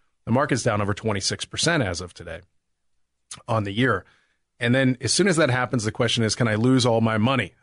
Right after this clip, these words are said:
I want to go to cash because I don't want to lose all my money. And I'm not suggesting that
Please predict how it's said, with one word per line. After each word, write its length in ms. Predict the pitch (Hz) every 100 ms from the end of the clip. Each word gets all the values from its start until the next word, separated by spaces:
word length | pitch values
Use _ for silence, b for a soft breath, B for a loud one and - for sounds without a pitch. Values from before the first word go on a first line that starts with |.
| -
I 60 | 110
want 160 | 127
to 40 | 143
go 100 | 135
to 60 |
cash 440 | - 135 123 113 -
because 240 | 107 101
I 40 |
don't 100 | 107
want 120 | 110 104
to 40 |
lose 320 | 98 110 110
all 240 | 117 101 95
my 140 | 92
money. 320 | 95 113 82 _ _ _ _ _
And 160 | 123 127
I'm 80 | 147
not 220 | 180 180
suggesting 640 | 135 110 123 127 - 104
that 140 | 98